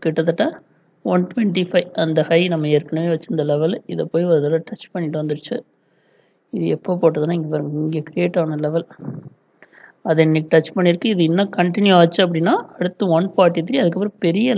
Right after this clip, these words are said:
level. So, one செவன்ட்டி எயிட் அப்படின்னா எங்க கிட்டத்தட்ட market six eighty போச்சு அப்படின்னா இந்த லெவலை போய் touch பண்ணோம் நம்ம market நாளைக்கு, அதாவது closing பேசிஸ்ல சொல்றோம். So, possible இருக்கு, ஏன்னா சிக்ஸ் எயிட்டிங்கிறது நமக்கும் அங்க already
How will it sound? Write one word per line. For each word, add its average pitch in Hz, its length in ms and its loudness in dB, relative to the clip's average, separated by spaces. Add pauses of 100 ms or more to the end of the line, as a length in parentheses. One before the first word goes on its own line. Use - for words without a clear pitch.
level. 151 200 -4 (1300)
So, 202 80 0 (320)
one 214 100 4 (140)
செவன்ட்டி 185 380 0
எயிட் 170 140 0
அப்படின்னா 170 300 0
எங்க 170 140 4 (140)
கிட்டத்தட்ட 151 340 0 (720)
market 170 400 2 (300)
six - 340 -6
eighty 185 240 2 (120)
போச்சு 170 420 2
அப்படின்னா 170 360 -2
இந்த 214 220 0
லெவலை 160 220 4 (100)
போய் 165 100 2 (200)
touch 160 160 0 (100)
பண்ணோம் 165 260 -4
நம்ம 180 120 -4 (100)
market 147 360 -4
நாளைக்கு, 139 220 -8
அதாவது 165 160 0
closing 185 380 0
பேசிஸ்ல 139 480 -4
சொல்றோம். - 300 -18 (800)
So, - 60 -2 (140)
possible 208 440 6
இருக்கு, 180 180 -2
ஏன்னா 165 180 0
சிக்ஸ் 185 220 -4
எயிட்டிங்கிறது 185 440 2 (120)
நமக்கும் 175 400 0 (160)
அங்க 165 220 2
already 160 260 4